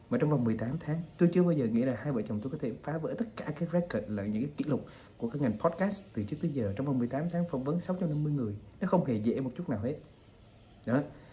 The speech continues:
Cho nên, cho nên khi bạn muốn làm một cái gì đó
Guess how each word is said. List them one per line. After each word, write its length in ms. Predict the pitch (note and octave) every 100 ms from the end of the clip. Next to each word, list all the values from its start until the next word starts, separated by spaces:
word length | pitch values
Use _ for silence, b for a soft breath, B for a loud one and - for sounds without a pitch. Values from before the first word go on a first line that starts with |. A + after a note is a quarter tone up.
| B B B -
Cho 80 | C3+
nên, 340 | C#3 C#3 C3+ - - - - - - - - -
cho 60 |
nên 180 | A2+ B2
khi 320 | A#2 A#2 A2+ A2+ -
bạn 280 | A#2 G#2+ - G2+ - -
muốn 180 | - C#3+
làm 300 | F3+ C3 E2
một 60 | D2+
cái 160 | - A2
gì 140 | G2+
đó 220 | E2 F2